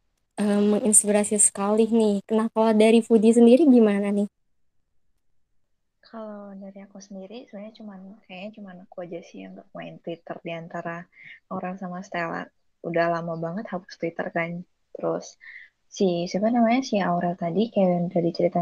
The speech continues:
Speaker 2: si Stella, itu, eh, kayak, eh, ngechat di grup kelas gitu, kayak ya nawarin itu tadi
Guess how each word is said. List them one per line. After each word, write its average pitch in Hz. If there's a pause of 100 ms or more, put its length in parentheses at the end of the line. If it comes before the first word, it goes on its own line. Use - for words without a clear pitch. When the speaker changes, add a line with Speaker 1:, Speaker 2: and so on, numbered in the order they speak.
Speaker 2:
si 180
Stella, 180 (480)
itu, 196 (240)
eh, 185
kayak, 175 (220)
eh, 175 (460)
ngechat 185
di 165
grup 165
kelas 180
gitu, 170
kayak 170 (800)
ya 180
nawarin 175
itu 196
tadi 247